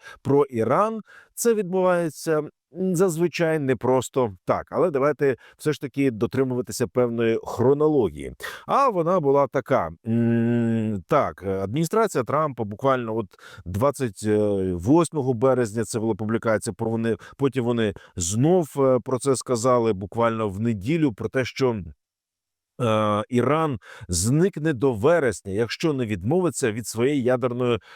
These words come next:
програми. Трамп вже на, е, м, наприкінці березня погрожував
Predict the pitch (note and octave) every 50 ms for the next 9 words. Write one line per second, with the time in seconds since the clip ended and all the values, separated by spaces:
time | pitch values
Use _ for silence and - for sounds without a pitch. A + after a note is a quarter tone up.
0 | - _ - A#2+ C3 G#2+ G2+ A#2 B2+ B2 A2+ F#2+ F2+ F#2 - A2+ A#2+ B2 A#2+ G2+
1 | F2 F2 F#2+ G#2 G#2+ F#2 G#2 C#3+ C3 A2 G#2 G#2 G2+ F2+ G2 G2 G2+ G2 G2 F#2+
2 | F#2 E2+ - _ _ _ D#2+ F#2 F2 E2 D2+ - F2 G#2+ G#2+ F2+ B2+ B2 G#2 C3+
3 | B2 - - B2 G#2+ G#2+ A2 G#2+ G#2 G2 E2 G#2 F2+ - A#2 G2 F#2 A2+ D#3+ F#3+
4 | F#3+ F3 F#3+ G3 G3 F3+